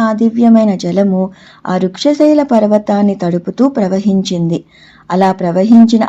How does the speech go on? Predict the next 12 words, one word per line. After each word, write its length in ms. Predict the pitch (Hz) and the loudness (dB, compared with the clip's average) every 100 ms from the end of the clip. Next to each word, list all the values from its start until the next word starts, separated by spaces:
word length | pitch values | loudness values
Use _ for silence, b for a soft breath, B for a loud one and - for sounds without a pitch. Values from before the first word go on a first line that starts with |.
| - | -6
ఆ 180 | 175 196 | -6 -2
జలమే 500 | 214 196 196 196 - B B - | -2 0 0 0 -2 B B -10
ఒక 140 | 175 | -4
మహాపుణ్య 880 | 190 180 208 226 233 - 202 214 240 | -4 -2 0 0 0 -4 -2 2 2
నదిగా 480 | 220 180 180 214 - | 2 -2 0 0 0
ఉద్భవించింది. 920 | 196 - 226 233 196 180 175 170 170 b b b b - | -6 -4 0 0 0 -2 -4 -4 -4 b b b b -8
ఆ 180 | 185 247 | -2 2
నది 260 | 302 262 247 | 2 2 2
యొక్క 260 | 233 240 | 2 -2
అధిష్టాన 720 | - 180 220 - - 233 247 233 | -6 -4 -4 -6 -2 0 2 0
దేవత 680 | 185 180 190 190 175 214 226 B B - | 0 0 -2 -2 -4 -4 -8 B B -6
పరమేశ్వరుడిని 1200 | 175 202 269 320 - 269 247 208 185 175 180 | -2 2 4 4 0 -2 0 2 0 -2 -2